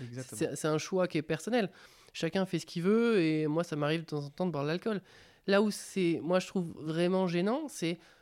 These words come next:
Speaker 2: le verre qu'on prend par obligation, qu'on n'a pas forcément envie, mais il y a de la pression sociale, alors plutôt que d'avoir des questions sur, « Ah, pourquoi tu bois pas, et cetera. » Bon, boum, boum, on le prend. Et celui-là, c'est dommage parce que il nous apporte pas de plaisir et en plus, il est néfaste.
Speaker 1: C'est ça.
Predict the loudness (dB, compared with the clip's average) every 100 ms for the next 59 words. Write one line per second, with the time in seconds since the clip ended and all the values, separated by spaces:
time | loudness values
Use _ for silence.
0 | _ 2 2 4 0 0 -2 0 0 0
1 | 2 2 2 0 2 2 2 2 2 2
2 | 0 0 -2 -4 -4 0 0 0 0 0
3 | 2 2 0 -2 -4 -4 -6 -6 -2 0
4 | 2 4 2 0 -4 -6 -4 -2 -4 -4
5 | -20 -6 -2 2 2 2 0 0 0 0
6 | 0 0 0 0 -2 -4 -4 -4 -2 0
7 | 0 0 -2 -6 -4 -2 -2 0 -2 -2
8 | -6 -6 -4 -2 0 0 -4 -6 -6 -8
9 | -10 -16 -20 -20 -8 -4 2 2 4 2
10 | 2 2 -4 -2 -2 -4 -10 _ -4 0
11 | 2 0 -2 -2 0 -2 0 2 2 0
12 | -2 -2 -2 -2 -4 -12 -18 _ _ -16
13 | -6 -4 -4